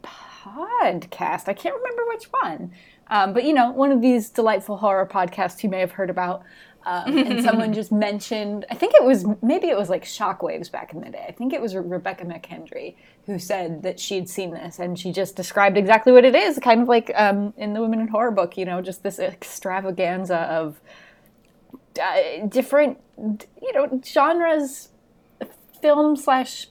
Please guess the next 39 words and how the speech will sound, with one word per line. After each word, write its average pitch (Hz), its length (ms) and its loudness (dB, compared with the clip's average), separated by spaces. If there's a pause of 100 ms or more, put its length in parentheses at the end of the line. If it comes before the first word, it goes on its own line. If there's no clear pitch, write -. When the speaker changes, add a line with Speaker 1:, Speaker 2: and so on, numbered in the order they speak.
(120)
Speaker 1:
performance 247 500 0
genres 214 300 -2
you 185 100 -2
don't 175 220 -4
see 170 140 -6
put - 220 -12
together, - 500 -12 (480)
um, 165 480 -10 (160)
that - 220 -6
frequently. - 640 -14 (100)
And 165 160 -10
I 165 80 -12
was 165 120 -14
just 170 220 -12
like, 156 180 -10
"Gotta 170 200 -10
see 254 140 -4
it." 277 180 -6 (160)
So - 160 -8
I 175 120 -6
see, - 300 -14
I 175 140 -12
sought 190 400 -8
it 240 100 -10
out. 277 300 -10 (1080)
Speaker 2:
Yeah, 294 300 0
and 233 120 -2
I 277 80 -2
think 311 400 -6
done 247 420 -2
in 220 180 -6
a 202 80 -2
way 185 440 -4
that 180 140 -8
you 208 120 -8
don't 175 420 -4
typically 170 460 -8
see 175 440 -8
musicals 160 1000 -10